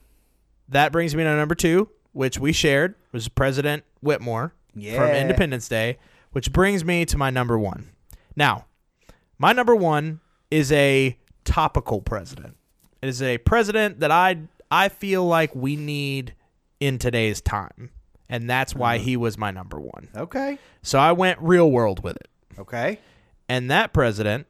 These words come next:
Speaker 2: It's from the real world?
Speaker 1: <laughs> It
Speaker 2: From
Speaker 1: is.
Speaker 2: Independence is a real world
Speaker 1: It
Speaker 2: movie?
Speaker 1: absolutely is. It is President Jackson Evans, portrayed by Jeff Bridges in The Contender.
Speaker 2: Oh, man, that's a good movie.
Speaker 1: It is a good movie.
Speaker 2: I,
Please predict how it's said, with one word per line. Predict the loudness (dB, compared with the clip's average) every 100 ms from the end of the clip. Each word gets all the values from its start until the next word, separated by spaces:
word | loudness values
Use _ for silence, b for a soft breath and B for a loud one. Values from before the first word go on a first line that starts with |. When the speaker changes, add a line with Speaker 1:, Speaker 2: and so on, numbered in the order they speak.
| _ _
Speaker 2:
It's | -12
from | -8 -6
the | -4
real | -2 -2
world? | -4 -6 -8 _ _ -2
Speaker 1:
<laughs> |
It | 2 2 -2 -6 0
Speaker 2:
From | 2
Speaker 1:
is. | 6 6 6 8
Speaker 2:
Independence | 8 8 4 0
is | -4
a |
real | -2 0
world | 0 4
Speaker 1:
It | 2 2
Speaker 2:
movie? | 0
Speaker 1:
absolutely | 4 6 4 2 4 4 4 2 2 4
is. | 4 4 2 -6 B B
It | 2
is | 4 2
President | 2 0 0 -2 -2 -2
Jackson | 2 2 2 -2 -8 -4
Evans, | -2 -2 -2 -8 -18 -18 -20 _ _ _ _ -6
portrayed | -4 2 2 4
by | 4 4 2
Jeff | 2 2 2 0
Bridges | -2 0 -4 -4
in | -6 -6 -4
The | -6
Contender. | -4 -4 -2 -2 2
Speaker 2:
Oh, | 6 6 6 4 -2 -8 b b b
man, | -8 -4 0 2 4 2
that's | 0 -2 -4
a |
good | -4 -4 -2
movie. | -4 -6 -6 -8 -2
Speaker 1:
It | 2
is | 2 2
a | 2
good | 0
movie. | 2 2
Speaker 2:
I, | 4 2 0 -4